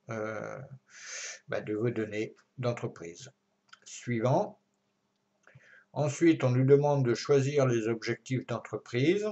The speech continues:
Donc, afin d'obtenir des rapports personnalisés en fonction de votre activité, sélectionnez les thèmes les plus importants pour vous. Générer des prospects.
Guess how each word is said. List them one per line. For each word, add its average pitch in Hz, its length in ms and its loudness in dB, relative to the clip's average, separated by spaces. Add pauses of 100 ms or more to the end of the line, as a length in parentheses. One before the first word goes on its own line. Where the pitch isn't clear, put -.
(320)
Donc, - 240 -6
afin 147 300 4
d'obtenir 139 580 4
des 113 100 0
rapports 120 440 0
personnalisés 120 800 -4
en 113 120 -4
fonction 123 360 -8
de 113 60 -6
votre 107 240 -6
activité, 104 640 -4
sélectionnez 117 640 -4
les 104 200 -2
thèmes 120 280 -2
les 110 100 -6
plus 113 260 -8
importants 117 440 -6
pour 113 280 -6
vous. - 80 -20 (600)
Générer 123 500 2
des 127 120 0
prospects. - 580 -6